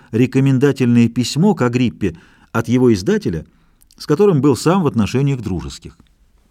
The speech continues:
Это обещание принял я как добрый знак и подумал, не сама ли богиня Фортуна приняла на сегодня дряхлый образ старого книгопродавца,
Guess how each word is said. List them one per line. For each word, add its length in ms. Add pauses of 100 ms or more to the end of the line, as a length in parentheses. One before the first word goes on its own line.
(1040)
Это 200
обещание 560
принял 320
я 160
как 260 (520)
добрый 460
знак 480 (1000)
и 80
подумал, 440
не 120
сама 320
ли 100
богиня 420
Фортуна 680 (840)
приняла 380
на 100
сегодня 500
дряхлый 640
образ 420
старого 480
книгопродавца, 920